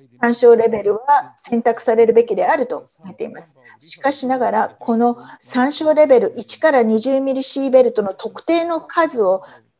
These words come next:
定義するのは難しいわけです。そして、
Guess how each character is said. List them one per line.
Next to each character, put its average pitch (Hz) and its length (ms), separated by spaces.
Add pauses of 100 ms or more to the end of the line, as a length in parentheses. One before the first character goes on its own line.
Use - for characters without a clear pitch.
(140)
定 302 180
義 226 140
す 220 120
る 185 80
の 185 80
は 175 120
難 233 360
し 294 220
い 254 60
わ 233 120
け 214 120
で - 140
す。 - 240 (1120)
そ - 280
し - 140
て、 165 320